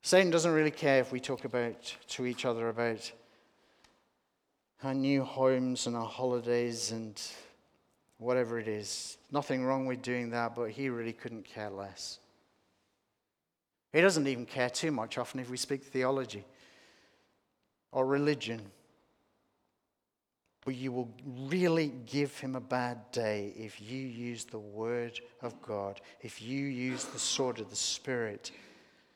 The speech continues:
to encourage the church to be more and more the church of Jesus Christ.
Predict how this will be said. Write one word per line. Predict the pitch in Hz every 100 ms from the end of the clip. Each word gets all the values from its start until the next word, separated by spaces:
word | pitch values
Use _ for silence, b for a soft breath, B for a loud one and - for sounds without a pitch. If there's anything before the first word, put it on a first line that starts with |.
| B -
to | 131
encourage | 120 - 131 123 -
the |
church | 110 - 120 110
to | -
be |
more | 113 113 113
and | 110
more | 110 110
the | 107
church | - 107 104 -
of |
Jesus | - 101 98 -
Christ. | - 90 - -